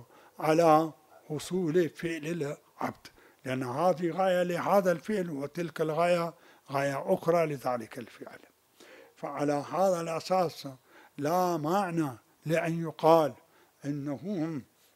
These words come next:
بل غاية المولى لا تتحقق إلا بإمثال العبد، هذا ليس صحيحاً.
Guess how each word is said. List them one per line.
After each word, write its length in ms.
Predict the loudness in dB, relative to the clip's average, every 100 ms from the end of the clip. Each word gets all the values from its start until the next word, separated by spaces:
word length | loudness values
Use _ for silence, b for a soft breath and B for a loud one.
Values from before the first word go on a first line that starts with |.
| _
بل 340 | -6 -2 2 2
غاية 460 | 2 4 4 2 -2
المولى 540 | -4 -2 -2 -2 -2
لا 180 | -2 -4
تتحقق 880 | -4 -12 -12 -14 -6 -4 -4 -6 -12 b b _
إلا 320 | 0 2 0
بإمثال 640 | 0 -6 -10 -12 -10 -8 -8
العبد، 360 | -10 -14 -18 -20 -10
هذا 260 | -8 -6 -8
ليس 260 | -8 -10
صحيحاً. 500 | -16 -18 -20 -20 -20